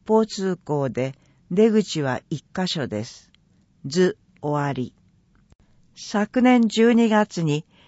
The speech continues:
エスカレーターやエレベーターで国道横断デッキに上がれる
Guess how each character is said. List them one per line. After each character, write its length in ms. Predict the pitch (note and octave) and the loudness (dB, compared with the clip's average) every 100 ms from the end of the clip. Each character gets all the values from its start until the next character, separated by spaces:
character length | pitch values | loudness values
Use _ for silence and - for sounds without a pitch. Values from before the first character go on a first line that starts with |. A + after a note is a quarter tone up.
| _ _ | _ _
エ 120 | F3+ | -2
ス 160 | F#3 - | -2 -2
カ 160 | A#3 A3 | 0 4
レ 200 | A3+ G#3 | 4 2
ー 40 | |
タ 240 | - E3 | 2 0
ー 100 | D#3 | 2
や 220 | D3+ D3+ D#3+ _ - | 0 -2 -6 _ -2
エ 120 | F3+ | 2
レ 160 | G#3+ A#3 | 4 4
ベ 260 | A#3+ A#3 | 4 4
ー 40 | A3 | 2
タ 260 | F#3 E3 | 2 2
ー 40 | D3+ | 2
で 300 | C#3+ C#3+ - _ - | 0 -2 -4 _ -6
国 340 | E3 - A#3 | -4 -2 0
道 280 | A#3 A3+ - - | 4 4 2 0
横 220 | G3+ A#3 | 2 4
断 320 | A#3 A3+ A3 | 2 2 2
デ 160 | G#3+ A3 | 2 -2
ッ 40 | - | -4
キ 140 | E3 | -4
に 140 | D3+ | 0
上 120 | C#3+ C#3+ | 0 0
が 140 | E3+ | 0
れ 140 | E3+ | 0
る 220 | D3+ D3+ | 0 -2